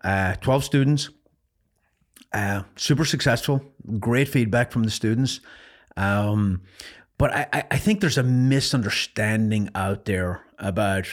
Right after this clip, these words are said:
scenario training in general, what you're trying to teach.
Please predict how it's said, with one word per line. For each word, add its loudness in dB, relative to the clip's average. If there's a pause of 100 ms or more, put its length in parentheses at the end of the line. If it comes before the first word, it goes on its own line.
(320)
scenario 0
training -4
in 0
general, 0
what -4
you're -2
trying -2
to -12
teach. -2